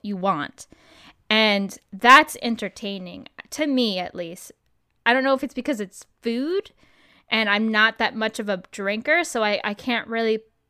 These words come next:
appreciate this show in particular, but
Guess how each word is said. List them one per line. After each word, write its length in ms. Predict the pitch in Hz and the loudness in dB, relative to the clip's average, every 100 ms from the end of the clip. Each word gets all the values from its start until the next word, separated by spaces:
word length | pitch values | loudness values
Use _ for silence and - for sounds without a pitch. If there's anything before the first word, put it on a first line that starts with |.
| - | -10
appreciate 1080 | 214 - 226 214 208 - 226 214 208 202 - _ _ _ | -8 -8 -8 -8 -8 -8 -4 -2 -2 -4 -10 _ _ _
this 280 | 185 214 208 | -6 -4 -2
show 220 | - 214 | 2 2
in 100 | 208 | 2
particular, 640 | 208 202 202 196 254 277 | -4 -8 -8 0 2 2
but 300 | 262 220 202 | 2 0 0